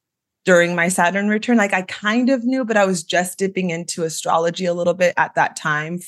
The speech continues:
four years ago. So yeah, it was a lot of, like, health issues. So, like,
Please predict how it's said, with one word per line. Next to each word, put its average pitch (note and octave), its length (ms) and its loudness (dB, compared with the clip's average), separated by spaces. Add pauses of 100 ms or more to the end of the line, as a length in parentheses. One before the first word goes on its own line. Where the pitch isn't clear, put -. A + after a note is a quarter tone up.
(160)
four F#3 200 2
years G#3 260 -2
ago. A#3+ 440 -2 (500)
So G3+ 500 4 (120)
yeah, F#3+ 220 4
it F3+ 40 2
was G3 120 0
a G#3+ 60 -6
lot F#3+ 140 4
of, G#3 100 0
like, B3 160 -2
health F3 340 -4
issues. D#3 560 -6
So, F#3 200 4
like, E3+ 200 -2